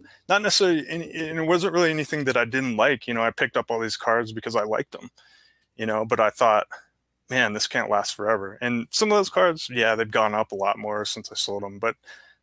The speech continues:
wasn't really the goal. The goal was just to turn that stuff into big cards.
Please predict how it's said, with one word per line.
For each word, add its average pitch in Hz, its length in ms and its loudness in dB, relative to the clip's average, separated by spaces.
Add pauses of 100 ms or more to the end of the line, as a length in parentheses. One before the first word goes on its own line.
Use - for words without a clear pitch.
(520)
wasn't 151 340 0
really 135 400 4
the 117 220 -4
goal. 110 460 2
The 104 120 -6
goal 110 280 2
was 107 180 -2
just - 280 -2
to 110 60 -14
turn 107 560 -2 (760)
that 117 180 0
stuff - 340 2
into 101 120 -6
big 98 200 -4
cards. - 520 -6